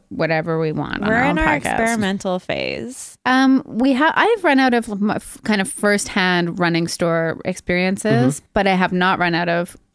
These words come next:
Speaker 1: observing consumers being bad.
Speaker 3: Oh, yeah.
Speaker 1: Um, I work in jobs where I have input every day that I'm not allowed to share. <laughs> So that I, every
Speaker 2: Mm-hmm.
Speaker 1: day I have,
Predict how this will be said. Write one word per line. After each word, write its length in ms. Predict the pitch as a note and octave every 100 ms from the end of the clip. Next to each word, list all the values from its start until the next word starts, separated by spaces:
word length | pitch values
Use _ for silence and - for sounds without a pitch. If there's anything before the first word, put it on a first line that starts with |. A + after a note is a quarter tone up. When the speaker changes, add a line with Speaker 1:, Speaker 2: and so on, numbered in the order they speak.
| _ _
Speaker 1:
observing 560 | F3+ - F#3 G#3+ A#3+ B3 _ _
consumers 1000 | - A#3+ A3+ - B3+ B3 A#3+ A#3+ B3 B3
being 440 | - A#3+ A#3+ A#3 A3+
bad. 560 | G#3+ A3+ B3 C#4 C#4+ _ _ _ _
Speaker 3:
Oh, 220 | B2 A#2+
yeah. 200 | A2+ F#3+
Speaker 1:
Um, 220 | F#3 F3+ - F3
I 80 |
work 220 | G#3+ A#3+ C#4
in 100 | A#3+
jobs 400 | G3 F#3 F#3+ -
where 120 | E3
I 120 | E3+
have 420 | E3 F3+ F3+ F#3+ - _
input 460 | - G3 G3 G#3
every 240 | F3 F#3 F#3
day 200 | E3+ G3
that 140 | F3+
I'm 100 | F3
not 200 | E3 D#3+
allowed 240 | E3 E3
to 80 | E3
share. 400 | - - E2 A#3 A#3+
<laughs> 40 | - - _ _ _ -
So 120 | G3
that 440 | E3+ E3 F3 - - _ - -
I, 100 | G#3+
every 240 | A#3 G#3+
Speaker 2:
Mm-hmm. 40 | F#3
Speaker 1:
day 220 | F3+ D#3+
I 100 | D#3+
have, 440 | E3+ F3 F3 -